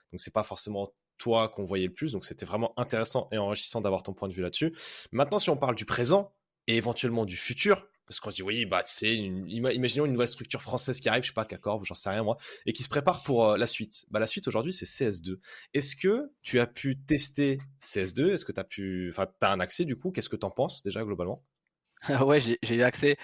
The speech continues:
Speaker 2: D'ailleurs, ça, c'est drôle parce que j'ai twi-, j'ai tweeté, euh, je sais pas si c'est un hasard, hein, mais en gros, pendant, pendant deux jours, j'avais rien du tout. Et j-, j'arrêtais pas de relancer le jeu, j'arrêtais pas de le relancer, j'avais rien.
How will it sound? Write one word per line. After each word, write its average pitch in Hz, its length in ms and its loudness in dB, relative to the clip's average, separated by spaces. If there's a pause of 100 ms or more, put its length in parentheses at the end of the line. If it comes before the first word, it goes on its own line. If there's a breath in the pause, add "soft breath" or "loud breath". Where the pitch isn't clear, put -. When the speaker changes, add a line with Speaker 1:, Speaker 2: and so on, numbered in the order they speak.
(280 loud breath)
Speaker 2:
D'ailleurs, 135 220 8
ça, 180 100 2
c'est 143 100 -6
drôle 139 160 6
parce 139 100 -6
que 139 140 0
j'ai 123 160 0
twi-, - 280 -4
j'ai 120 180 0
tweeté, 160 520 4
euh, 120 220 2 (180)
je - 80 -10
sais - 100 -2
pas - 120 0
si - 120 -6
c'est 123 80 -2
un 117 60 4
hasard, 139 400 6
hein, 143 80 4 (800 soft breath)
mais 123 80 -6
en 127 60 4
gros, 156 120 8
pendant, 143 240 6
pendant 135 340 4
deux 151 180 4
jours, 175 180 4
j'avais 117 220 6
rien 151 240 8
du 185 160 -2
tout. 214 240 0 (320 soft breath)
Et 143 160 6
j-, 127 100 -6
j'arrêtais 123 300 4
pas 180 120 6
de 151 60 2
relancer 156 320 4
le 160 100 2
jeu, 151 140 0
j'arrêtais 135 220 0
pas 160 80 4
de 143 60 0
le 135 40 6
relancer, 131 240 2
j'avais 110 160 2
rien. 151 220 6